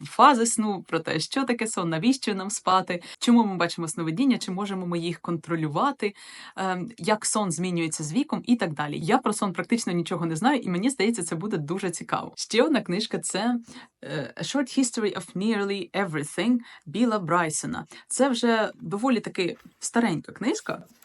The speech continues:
Я її маю на полиці вже роки три-чотири, якщо не більше. І, власне, тут йтиметься про такий короткий переказ історії світу, починаючи з Великого Вибуху. І я чула багато відгуків, що це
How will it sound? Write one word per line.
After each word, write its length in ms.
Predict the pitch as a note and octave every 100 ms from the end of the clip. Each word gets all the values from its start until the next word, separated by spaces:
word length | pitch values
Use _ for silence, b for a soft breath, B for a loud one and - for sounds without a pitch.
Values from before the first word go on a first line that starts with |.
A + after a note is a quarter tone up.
| _
Я 260 | E3 F3+ C#4
її 180 | B3 A#3
маю 300 | G#3+ A3+ G3
на 120 | F#3
полиці 420 | F3 G#3 G#4+ -
вже 280 | D#3 A3+ B3
роки 560 | G3 A3+ A3 G#3+ G3 F3 _ _ -
три-чотири, 640 | A#3+ B3+ - A#3+ F#3 D#3
якщо 320 | - - -
не 100 | D#3+
більше. 440 | D#3 D#4 - - F3 B B B B B B B _
І, 260 | A#3 C4+ - _
власне, 580 | - D#3+ - G#3 E4+ A#3+
тут 240 | B3+ C4
йтиметься 500 | F#3+ - F3+ E3 -
про 440 | - - G3 F#3 D#3+
такий 260 | F#3+ F3
короткий 420 | E3 G3+ F#4+ - A3
переказ 640 | E3 A#3 D#4 B3+ - - -
історії 520 | - - G#3+ F#3 D#3+
світу, 300 | - D#4 C#4
починаючи 800 | A#3 E3+ F3 A#3 C4 A#3 G#3+ G3+
з 220 | - E3 E3
Великого 560 | D#3 E3+ A3+ G3 F3
Вибуху. 500 | D#3+ E3 D#3 - - -
І 100 | G3+
я 140 | G#3 E4
чула 220 | B3+ G3
багато 280 | F#3+ A#3+ F#3
відгуків, 360 | C4+ B3 F3+
що 180 | - E3+
це 260 | - C4+